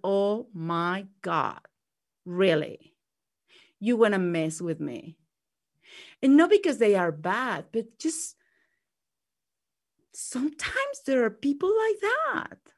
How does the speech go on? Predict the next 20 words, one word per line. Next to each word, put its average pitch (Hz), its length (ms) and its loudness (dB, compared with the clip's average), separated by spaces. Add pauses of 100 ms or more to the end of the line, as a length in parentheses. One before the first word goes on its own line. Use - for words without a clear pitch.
(200)
They 311 160 4
are 320 100 2
good 320 340 4
people, 262 340 0
they 202 200 2
are 190 300 0 (300)
bad 285 300 -2
people, 202 500 -4
there 180 260 2
are 175 60 2
boring 240 520 6
people, 175 340 0
there 185 260 2
are 180 160 0 (540)
very 165 300 0
funny 262 380 4
people, 170 440 -2
there 175 320 4
are 175 100 0 (460)
just - 360 -2